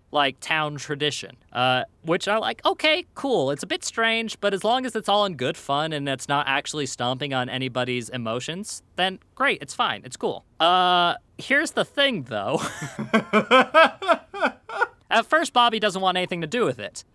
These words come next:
Speaker 1: Uh, but then he realizes that, "Hey, wait a minute, this could actually be kind of fun and wholesome and entertaining." Uh, but then, out of nowhere, Peggy goddamn Peggy.
Speaker 2: Good old
Speaker 1: Uh,
Speaker 2: Peggy.
Speaker 1: joins the P T A, and they all agree in the P T A that, uh,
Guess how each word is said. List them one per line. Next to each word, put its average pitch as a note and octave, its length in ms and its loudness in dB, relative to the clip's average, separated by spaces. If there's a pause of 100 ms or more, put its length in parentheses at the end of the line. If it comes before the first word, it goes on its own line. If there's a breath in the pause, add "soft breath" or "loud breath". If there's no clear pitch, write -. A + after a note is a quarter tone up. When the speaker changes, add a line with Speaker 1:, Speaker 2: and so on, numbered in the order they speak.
Speaker 1:
Uh, E3+ 340 4
but E3 160 -2
then A#3 220 4
he G#3+ 140 -4
realizes F3+ 640 2
that, D#3 420 2
"Hey, A3+ 220 0
wait F3 220 -2
a - 20 -8
minute, B2 180 -4
this C#3+ 120 -4
could D3 120 0
actually D3 240 0
be D3 80 -8
kind C#3+ 280 -2
of B2+ 60 -10
fun D3+ 240 -2
and B2 300 -6
wholesome D3 460 -2
and A#2 200 -4
entertaining." C3+ 640 -4 (180)
Uh, E3 680 4
but F#3 140 0
then, A#3+ 420 2
out B3+ 180 4
of G3 140 -6
nowhere, G3+ 360 2
Peggy D#3 500 -2 (240)
goddamn A#3+ 600 0
Peggy. B2 420 -2 (160)
Speaker 2:
Good C#3+ 60 -2
old E3+ 80 6 (200)
Speaker 1:
Uh, D3+ 40 0
Speaker 2:
Peggy. G#2+ 300 -6
Speaker 1:
joins G#3+ 420 2
the A#3 100 -4
P A#3 200 -4
T A3 200 -2
A, E3+ 340 4
and D#3+ 380 0 (120)
they E3 140 2
all F#3+ 220 4
agree F#3 240 -4
in F#3 60 -6
the F3 60 -6
P F3+ 160 -4
T F#3+ 140 -4
A F#3 200 2
that, D3+ 260 2 (180)
uh, D3 540 0